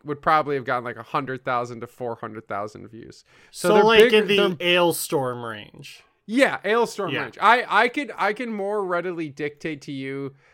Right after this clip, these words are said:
Speaker 1: how popular they were by the size of the venues they might have played.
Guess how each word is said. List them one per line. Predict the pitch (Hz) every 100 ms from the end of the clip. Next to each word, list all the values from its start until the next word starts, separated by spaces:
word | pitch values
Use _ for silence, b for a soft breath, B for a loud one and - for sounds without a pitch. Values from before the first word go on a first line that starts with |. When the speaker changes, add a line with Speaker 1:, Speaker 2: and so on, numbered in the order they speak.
| _
Speaker 1:
how | 147
popular | 139 156 143 156 160
they | 151
were | 160 151
by | 143
the | 135
size | 135 143 139
of | 135
the | 123
venues | 117 117 117 113 110
they | 117
might | 104 104
have | 104 -
played. | - -